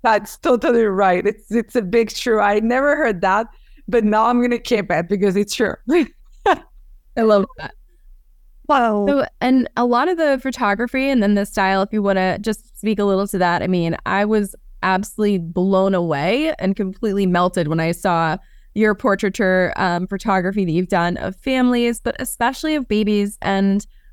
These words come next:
Speaker 2: we were talking about newborn photography. I just feel like so much of what you were saying resonated with me. And, uh, so just share a little bit about your, your philosophy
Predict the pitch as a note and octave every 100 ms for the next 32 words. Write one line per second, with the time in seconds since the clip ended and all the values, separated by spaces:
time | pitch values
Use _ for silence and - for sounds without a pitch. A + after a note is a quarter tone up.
0 | - A#3+ B3 A#3+ - A3+ C4 B3+ A#3+ G#3+
1 | G3+ G#3 G3+ G3+ G#3 - F3+ A#3+ C4+ F#3
2 | E3+ F#3 - G#3+ G3+ F#3+ - - - -
3 | - B3 A#3 B3 A3 E3+ G3+ G#3 G3+ F#3+
4 | F3+ E3+ G3 G3+ G#3 A3+ B3 C4+ C4+ C4+
5 | C#4 - - G#3+ A3 A3 A3 - - -
6 | - G3+ G3 G#3 A3+ C4 - D4 D4+ D4
7 | C4 B3 G#3+ - G3+ G3+ - - G3+ -
8 | E3+ D#3+ G#3 G3+ F#3+ F3+ E3